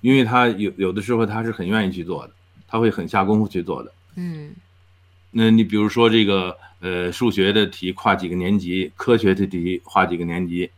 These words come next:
Speaker 2: 嗯。
Speaker 1: 还有的学生他比较对这个时事啊、政治感兴趣的，他对各，各国的政，政要啊，还有他们的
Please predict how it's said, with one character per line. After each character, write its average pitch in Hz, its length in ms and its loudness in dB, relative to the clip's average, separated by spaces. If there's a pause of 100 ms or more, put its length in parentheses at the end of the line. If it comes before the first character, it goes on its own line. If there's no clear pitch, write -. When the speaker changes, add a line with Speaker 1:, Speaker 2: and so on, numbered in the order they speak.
Speaker 2:
嗯。 180 180 -12
Speaker 1:
还 120 120 4
有 113 120 6
的 104 80 6
学 104 160 4
生 110 200 6
他 110 100 4
比 95 140 0
较 92 160 2
对 95 400 -6
这 98 120 -2
个 95 60 -2
时 95 260 -6
事 107 200 0
啊、 98 120 6
政 107 220 4
治 95 100 2
感 80 180 -6
兴 95 180 -2
趣 85 140 -10
的， 78 160 -12 (560)
他 110 140 2
对 104 200 4
各， 107 220 4
各 104 180 2
国 92 200 0
的 101 100 2
政， 101 340 0
政 104 240 2
要 104 220 4
啊， 82 220 0
还 80 160 -10
有 90 100 -4
他 95 160 -6
们 98 80 0
的 92 140 -4